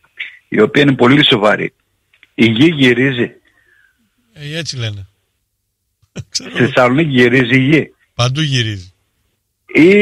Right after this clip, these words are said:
Speaker 1: έχει μείνει στον παλιό κόσμο, να πούμε,
Speaker 2: Όχι,
Speaker 1: που
Speaker 2: ρε, γυρίζει και εδώ.
Speaker 1: γυρνάει ο ήλιος;
Speaker 2: Και εδώ γυρίζει.
Speaker 1: Ε, δεν είμαι τόσο σίγουρος, ρε φίλε.
Speaker 2: <laughs>
Speaker 1: Αν
Speaker 2: Τι
Speaker 1: ακούσω
Speaker 2: ρε.
Speaker 1: από τον προηγούμενο, έτσι, λέει ότι αν ήταν, λέει, ο Καρυπίδης θα έπαιρνε πρωταθλήματα. Ρε φίλε,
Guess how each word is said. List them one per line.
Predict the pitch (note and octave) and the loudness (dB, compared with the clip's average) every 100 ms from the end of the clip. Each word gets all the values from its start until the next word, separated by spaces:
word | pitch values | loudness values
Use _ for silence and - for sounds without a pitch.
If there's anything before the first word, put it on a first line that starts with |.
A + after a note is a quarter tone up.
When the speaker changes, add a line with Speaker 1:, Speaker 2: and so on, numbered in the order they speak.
| G#3 | 4
Speaker 1:
έχει | G3 E3+ | 2 0
μείνει | E3 D#3+ | 0 0
στον | B2+ C#3+ | 0 0
παλιό | C3 C3+ C3 | 2 0 -2
κόσμο, | A#2+ C3 B2+ B2 | 0 0 2 2
να | A#2 | 0
πούμε, | A2 A#2+ | 0 -2
Speaker 2:
Όχι, | G#2+ A#2+ | 0 2
Speaker 1:
που | B2 | 2
Speaker 2:
ρε, | |
γυρίζει | A2+ A#2+ C3+ A#2+ | 2 2 0 0
και | A#2+ | 2
εδώ. | B2 | 2
Speaker 1:
γυρνάει | B2+ B2+ B2+ | 4 2 2
ο | A#2+ | 2
ήλιος; | A#2 A2 G#2+ - | 0 -2 -6 -8
Speaker 2:
Και | - | 0
εδώ | B2 C3 | 2 2
γυρίζει. | C3 A#2 A#2 G#2+ F#2 F2 _ _ - | 2 0 0 0 -4 -10 _ _ -12
Speaker 1:
Ε, | - - | -12 -10
δεν | D#3 G3+ A3 | 0 2 2
είμαι | G#3+ | 0
τόσο | - F#3+ - | 2 2 2
σίγουρος, | E3+ D3+ C#3 A#2 | 2 4 4 2
ρε | A#2 | 2
φίλε. | A#2 G#2+ G2 | 0 0 2
Speaker 2:
<laughs> | A2 | 2
Speaker 1:
Αν | E3+ | 2
Speaker 2:
Τι | |
Speaker 1:
ακούσω | G3 D#3+ C#3 B2 | 0 -2 0 2
Speaker 2:
ρε. | E3+ | 2
Speaker 1:
από | E3 | 0
τον | D3+ E3 | 0 2
προηγούμενο, | E3 D#3 C#3 D3+ C#3 B2 A#2+ - _ _ _ _ _ _ _ _ _ _ _ _ | 2 2 2 2 2 0 -4 -8 _ _ _ _ _ _ _ _ _ _ _ _
έτσι, | - D3 - D3+ | 0 0 2 2
λέει | E3 G3 G3 | 4 4 2
ότι | F3+ - D#3+ D3+ C#3+ B2+ - _ _ - - _ _ _ _ _ | 0 0 2 2 2 0 -4 _ _ -20 -20 _ _ _ _ _
αν | - D3 F#3 | 0 2 2
ήταν, | G3+ F3 | 0 0
λέει, | D#3 F3 | 2 2
ο | F3+ D3+ | 0 -2
Καρυπίδης | - C3+ A#2+ G2+ F#3 E3 D3+ | -2 -2 0 0 0 2 0
θα | - | 0
έπαιρνε | D3 D#3 D#3+ C#3+ | 0 0 0 0
πρωταθλήματα. | C3 B2 A#2 G#2+ C3 C3+ C#3+ - | 0 0 0 0 0 2 0 0
Ρε | - G3 | 0 0
φίλε, | - F3 C3 | 0 0 0